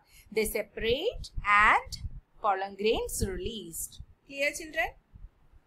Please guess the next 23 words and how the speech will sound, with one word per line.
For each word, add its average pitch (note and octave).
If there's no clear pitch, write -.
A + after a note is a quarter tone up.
And D#4
see, D#4
during C4
the C4
time C4+
of B3
ruptures C#4+
or B3+
when A3+
it A#3
get G#3+
matured, C4
what C#4
happens? B3+
The A#3+
water A3
content B3+
and A3
the G#3+
wall G#3
layers G#3+
will F#3
released G3+